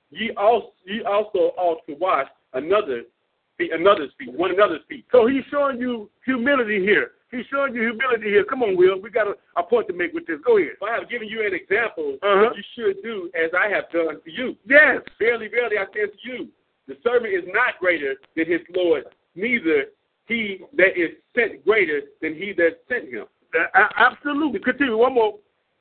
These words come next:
Speaker 1: If you know these things,
Speaker 2: If you know these things,
Speaker 1: happy are, happy are ye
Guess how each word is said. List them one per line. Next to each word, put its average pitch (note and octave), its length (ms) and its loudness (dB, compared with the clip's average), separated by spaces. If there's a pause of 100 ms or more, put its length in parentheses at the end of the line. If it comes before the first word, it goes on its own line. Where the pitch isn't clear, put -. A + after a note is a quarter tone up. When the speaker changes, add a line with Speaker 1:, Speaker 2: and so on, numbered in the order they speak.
(100)
Speaker 1:
If E3+ 160 -8
you A#3+ 120 -8
know C4+ 300 -4
these F3 280 -12
things, B3 240 0
Speaker 2:
If G3+ 80 -4
you C4+ 120 4
know D4 300 2
these C#4+ 320 -2
things, G3+ 320 0
Speaker 1:
happy A3+ 300 -8
are, - 680 -8
happy A3+ 200 -2
are F#3+ 100 0
ye F#3 320 -12